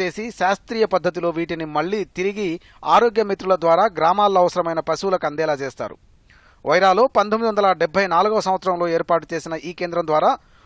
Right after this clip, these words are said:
ఉమ్మడి ఖమ్మం జిల్లాకు సేవలను అందిస్తున్నారు. కృత్రిమ గర్భధారణ విభాగంలో ఖమ్మం జిల్లా రాష్ట్రంలోనే ముందంజలో ఉండడం విశేషం. పాలకు డిమాండ్ పెరుగుతున్న నేపథ్యంలో పాడి సంపద వృద్ధికి తీసుకుంటున్న ప్రత్యేక చర్యలు కొంతమేర సత్ఫలితాలనిస్తున్నాయి.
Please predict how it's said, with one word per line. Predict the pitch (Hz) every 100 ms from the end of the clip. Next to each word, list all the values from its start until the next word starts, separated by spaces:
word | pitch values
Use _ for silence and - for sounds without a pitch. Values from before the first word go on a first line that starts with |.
| _ -
ఉమ్మడి | 208 269 294
ఖమ్మం | - 202 247
జిల్లాకు | 208 196 175 214
సేవలను | - 196 240 208
అందిస్తున్నారు. | 160 139 - 131 107 - _ _ _ _ - _ -
కృత్రిమ | 214 277 262
గర్భధారణ | 202 202 220 214 208 202
విభాగంలో | 185 175 190 190 202 262
ఖమ్మం | 175 202 202
జిల్లా | 180 180 175 - - -
రాష్ట్రంలోనే | 160 208 233 220 214 196
ముందంజలో | 190 170 190 208 202 185
ఉండడం | 175 170 202
విశేషం. | 170 180 165 123 _ _ _ _ _ - _ _
పాలకు | 175 202 202
డిమాండ్ | 190 175 214 196
పెరుగుతున్న | 190 185 185 180
నేపథ్యంలో | 165 165 165 185 185 254 - _ _ _ -
పాడి | 202 254
సంపద | 240 220 220
వృద్ధికి | 202 185 175 196
తీసుకుంటున్న | 185 180 190 175 170
ప్రత్యేక | - 165 220 208 180 170
చర్యలు | 170 185 226 - -
కొంతమేర | 170 165 175 190 170 - _ -
సత్ఫలితాలనిస్తున్నాయి. | 196 - 247 - 170 151 135 139 113 95